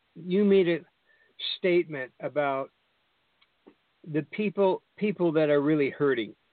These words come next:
uh, in the world right now. And, um, you know, it seems, I don't know, it seems to be a problem, especially when, when what we're doing, a lot of it is online,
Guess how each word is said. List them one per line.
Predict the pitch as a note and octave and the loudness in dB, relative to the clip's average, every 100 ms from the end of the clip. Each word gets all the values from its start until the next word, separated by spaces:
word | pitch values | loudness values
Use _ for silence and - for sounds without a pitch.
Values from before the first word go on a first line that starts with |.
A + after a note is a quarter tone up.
| _ _ _ - | _ _ _ -6
uh, | C#3+ B2+ B2 A#2+ - - _ - | -4 -2 -4 -6 -8 -16 _ -2
in | D3+ C3+ | 0 2
the | |
world | B2+ B2 A#2 G2 G2+ - | 2 2 2 -2 -8 -6
right | G#3 A#2+ B2 | 0 0 0
now. | B2 G#2+ G#2+ - - | -8 -8 -10 -8 0
And, | D3 C#3 C3 C3+ _ _ _ _ - _ _ _ _ _ _ - | 4 4 2 -4 _ _ _ _ -20 _ _ _ _ _ _ 2
um, | C#3+ C#3 C3+ C#3 - _ _ _ - - | 4 4 4 0 -6 _ _ _ -6 2
you | F3+ | 4
know, | G3+ | 4
it | F#3 E3+ - - | 2 -2 -4 -6
seems, | A3 A#3 G#3+ F3+ - - _ _ _ _ _ _ _ _ - - _ | -2 0 2 2 -2 -16 _ _ _ _ _ _ _ _ -20 -20 _
I | - | 0
don't | G#3 F3 | 4 4
know, | C#3+ - | 2 0
it | - - - | -6 -10 -8
seems | A#3 A3 | -6 -4
to | - | -2
be | D3+ E3 D#3 | 0 0 0
a | - - - | -2 -12 -2
problem, | F#3+ F3+ C3+ A#2 | 2 2 0 -4
especially | B2+ - - G#3+ G#3+ D#3+ C#3 | -6 -8 0 0 0 -2 -2
when, | C#3+ C3+ - _ _ | -2 -4 -6 _ _
when | E3 C#3+ C3+ B2+ - _ _ _ _ - | -2 -2 -2 -6 -16 _ _ _ _ -4
what | D3 D3 | 2 2
we're | E3 F#3+ G3 | 4 2 2
doing, | C#3 C#3+ A#2+ C#3 - | 0 -2 -2 -6 -8
a | D3+ | -4
lot | C#3 D#3+ F3+ | -2 0 0
of | D3 | -2
it | C3+ | -4
is | B2+ | -4
online, | C3+ C3+ C3 B2 F#2+ F#2+ B2+ | -4 -4 -6 -8 -8 -12 -14